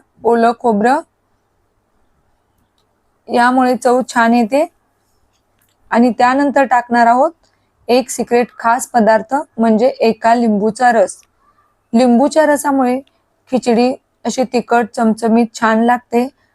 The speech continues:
आणि खिचडी चिकट होत नाही. हा लिंबू वापरल्यामुळे तुम्ही लिंबू नक्की वापरा. जर उपासाला आंबट नाही खात नसाल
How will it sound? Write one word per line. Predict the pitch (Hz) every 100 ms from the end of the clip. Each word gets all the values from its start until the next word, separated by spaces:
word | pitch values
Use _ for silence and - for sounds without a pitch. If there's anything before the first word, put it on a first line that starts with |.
| _ -
आणि | 220 247 247
खिचडी | 233 233 226
चिकट | 247 247 - 240 262 _ _
होत | 233 233 -
नाही. | 226 214 254 - _ _ _ _ _ _ _
हा | - 226
लिंबू | 233 226 220 233
वापरल्यामुळे | 214 208 220 220 220 233 285 - 254
तुम्ही | 226 226
लिंबू | 226 220 226
नक्की | 233 220 _ 262
वापरा. | 262 247 - 285 330 _ _ _ _ _ -
जर | 247
उपासाला | 240 247 247 269 254
आंबट | 240 240 262 247
नाही | 247 254 - _ _ -
खात | 240 240
नसाल | 247 240 262